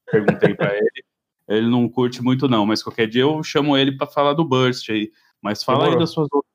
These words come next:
Speaker 1: bandas aí, cara.
Speaker 2: Então, a-, a-, antes de chegar nisso, eu queria,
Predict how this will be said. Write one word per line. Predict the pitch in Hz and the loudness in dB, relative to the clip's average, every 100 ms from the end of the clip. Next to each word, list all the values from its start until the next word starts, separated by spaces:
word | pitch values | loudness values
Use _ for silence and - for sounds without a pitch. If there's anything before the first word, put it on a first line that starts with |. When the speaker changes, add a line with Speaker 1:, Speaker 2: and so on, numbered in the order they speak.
| _ | _
Speaker 1:
bandas | 131 135 127 113 | -2 0 0 0
aí, | 117 123 | -2 -2
cara. | 90 92 _ | -10 -16 _
Speaker 2:
Então, | 202 269 226 | 0 2 2
a-, | - | 0
a-, | - 466 - | 2 0 0
antes | 196 226 202 | 0 0 -2
de | 226 | -2
chegar | 202 214 185 | 0 2 2
nisso, | 185 190 | 0 0
eu | |
queria, | 202 220 220 | 0 0 0